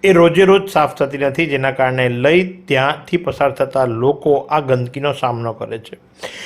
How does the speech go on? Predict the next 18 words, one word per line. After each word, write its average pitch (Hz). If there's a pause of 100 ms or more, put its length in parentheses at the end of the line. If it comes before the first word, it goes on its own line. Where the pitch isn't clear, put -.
(120)
એટલું 208
જ 185
નહીં, 208
પણ 196 (460)
જે 165
બ્રિજ 180
છે, 185
બ્રિજની 143
બંને 135
બાજુએ 139
વોકવે 127
બનાવવામાં 123
આવ્યો 117
છે, 175
ફૂટપાથ 160
બનાવવામાં 113
આવ્યું 113
છે. -